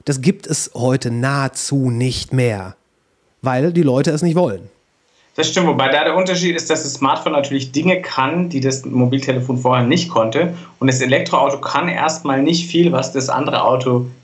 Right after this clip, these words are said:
Speaker 2: nicht kann. Das heißt, wenn wir davon ausgehen, was ja eben nicht stimmt, dass die Menschen alle irgendwie rationale,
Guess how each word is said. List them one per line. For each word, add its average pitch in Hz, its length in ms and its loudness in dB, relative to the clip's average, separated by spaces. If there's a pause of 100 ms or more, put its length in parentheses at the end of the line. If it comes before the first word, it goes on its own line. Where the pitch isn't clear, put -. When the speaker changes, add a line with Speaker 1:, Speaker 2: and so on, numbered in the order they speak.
(100)
Speaker 2:
nicht 110 400 -2
kann. 92 320 -4 (200)
Das 131 120 -2
heißt, 151 260 0 (180)
wenn 156 120 2
wir 180 80 4
davon 160 240 0
ausgehen, 165 340 0
was 127 140 0
ja 120 100 2
eben 135 200 2
nicht 123 220 0
stimmt, 190 280 0
dass 135 140 0
die 131 100 -2
Menschen 127 300 0
alle 120 360 0
irgendwie 117 480 0 (300)
rationale, 123 1000 2